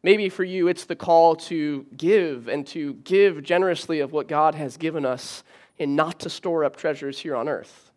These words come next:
Maybe for you, it's the call not to view your children as a burden, but as a blessing, and to embrace the hard work of discipling and disciplining. That was just for me, so I don't know if anybody else is there.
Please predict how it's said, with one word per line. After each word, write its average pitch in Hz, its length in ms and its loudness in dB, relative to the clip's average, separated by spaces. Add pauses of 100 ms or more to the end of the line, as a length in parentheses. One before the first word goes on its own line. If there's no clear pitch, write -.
(880)
Maybe 196 280 4
for 151 140 -4
you, 170 180 -2
it's 156 140 -8
the 165 80 -8
call 160 480 2 (380)
not 175 160 4
to 175 80 -6
view 165 260 -6
your 160 180 -2
children 175 460 -2
as 156 200 2
a 147 100 2
burden, 160 580 2
but 147 160 -2
as 147 260 2
a 135 280 -2
blessing, 160 500 -4 (720)
and 139 100 -6
to 156 140 -2
embrace 147 460 0
the 139 380 -6
hard 151 300 2
work 143 220 -4
of 123 280 -6 (200)
discipling 147 680 -2
and 127 140 -8
disciplining. 98 560 -6 (420)
That 131 80 -4
was 131 120 -6
just 143 180 -10
for 117 100 -10
me, 127 280 -4
so - 40 -20
I - 40 -20
don't 117 100 -8
know 127 40 -6
if 123 60 -12
anybody 123 260 -4
else 135 200 -2
is 110 100 -16
there. 95 180 -16